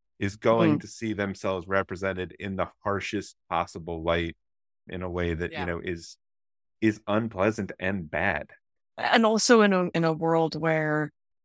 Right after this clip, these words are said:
Speaker 2: we don't have a lot of movies with other or any kind of, like, different kinds of representations of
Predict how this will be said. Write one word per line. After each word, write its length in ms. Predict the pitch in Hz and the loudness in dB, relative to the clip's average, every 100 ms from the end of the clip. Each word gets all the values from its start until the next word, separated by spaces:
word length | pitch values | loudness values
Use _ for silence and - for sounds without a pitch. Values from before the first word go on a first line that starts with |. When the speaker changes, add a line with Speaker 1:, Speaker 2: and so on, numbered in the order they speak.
| _ | _
Speaker 2:
we 200 | 170 180 | -2 0
don't 420 | 147 175 170 160 | 4 6 6 4
have 200 | 175 165 | 2 2
a 40 | 160 | 4
lot 240 | 165 165 | 4 4
of 120 | 160 | 4
movies 440 | 165 160 165 160 156 | 2 2 2 0 0
with 160 | 156 - _ - | -4 -4 _ 4
other 680 | 175 160 165 160 156 143 - - | 4 6 4 2 2 0 -4 -6
or 140 | 160 - | -2 0
any 220 | 175 175 | 0 -2
kind 420 | - 131 135 123 | -2 0 2 0
of, 140 | - | 0
like, 160 | 160 - - _ - 160 | 0 0 -4 _ -8 2
different 480 | 185 - 170 143 - _ _ | 2 2 2 0 -2 _ _
kinds 340 | - 165 160 | 0 2 2
of 80 | 156 - | 0 0
representations 840 | 123 139 135 135 139 131 104 131 | 0 2 0 2 0 2 0 -4
of 240 | - 165 | -2 -2